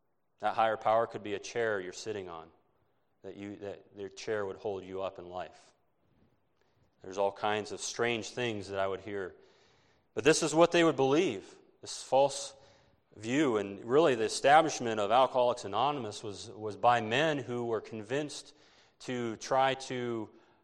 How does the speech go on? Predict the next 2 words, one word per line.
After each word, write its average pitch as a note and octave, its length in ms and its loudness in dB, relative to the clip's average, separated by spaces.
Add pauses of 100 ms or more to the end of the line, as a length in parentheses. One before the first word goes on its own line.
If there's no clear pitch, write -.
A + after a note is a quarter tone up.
(160)
uh, G2 300 -6 (920)
repackage B2+ 920 0